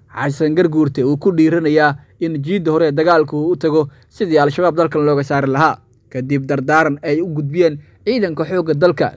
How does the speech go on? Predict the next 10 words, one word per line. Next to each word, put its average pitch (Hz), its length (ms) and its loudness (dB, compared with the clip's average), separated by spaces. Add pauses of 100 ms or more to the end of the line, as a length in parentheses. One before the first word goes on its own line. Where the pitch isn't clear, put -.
geesiyaasha 147 500 -2
qaranka 147 400 -2 (340)
oo 170 140 8
sheegay 147 440 0 (280)
in 151 160 -2
haddii 147 420 -2
isaga 170 240 0
uusan 160 320 0
horboodin 151 540 0
dagaalka, 151 480 2